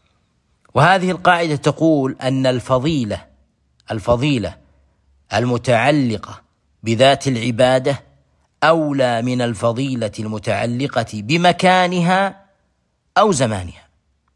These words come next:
يعني، إذا كان الإنسان يمكن أن يؤدي العبادة بخشوع في أي مكان، في أي مكان، ي-، يعني، من، من، من، من،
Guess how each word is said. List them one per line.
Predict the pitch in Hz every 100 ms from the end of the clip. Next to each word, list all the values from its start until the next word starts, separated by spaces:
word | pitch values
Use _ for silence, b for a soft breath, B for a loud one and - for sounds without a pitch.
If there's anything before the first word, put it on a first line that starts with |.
| _
يعني، | 117 117 143
إذا | 139
كان | 139 180 202
الإنسان | 180 156 147 - 139 107 107 - _ _ _ _
يمكن | 139 175 139 - 107
أن | 113
يؤدي | 117 120 151 123 110 92 - _ _ _ _ -
العبادة | - 123 120 143 117 101
بخشوع | 101 - 127 - 120 - _ _ _
في | 165
أي | 226
مكان، | 196 175 143 87 - _ _ _ _ _ _
في | -
أي | - 208
مكان، | 165 - 131 87 - _ _ _ _ _ _ _ _ _
ي-، | 101 80 50 53 - - -
يعني، | - 95 104
من، | 107 110 64
من، | 120 123 127
من، | 120 113 B B
من، | 127 135 101